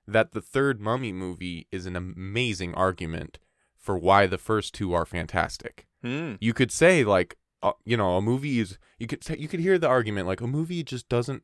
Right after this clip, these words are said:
Speaker 1: it didn't meet the standards of filmmaking that I expected. All
Speaker 2: Mm.
Speaker 1: three of them might not, but the first two are awesome, and it's clear when you compare them.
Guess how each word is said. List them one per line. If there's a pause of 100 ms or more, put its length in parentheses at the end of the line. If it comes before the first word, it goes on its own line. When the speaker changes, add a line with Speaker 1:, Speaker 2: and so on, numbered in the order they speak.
Speaker 1:
it
didn't (340)
meet
the
standards
of
filmmaking
that
I
expected. (400)
All
Speaker 2:
Mm.
Speaker 1:
three
of
them
might
not,
but
the
first
two
are
awesome,
and
it's
clear
when
you
compare
them.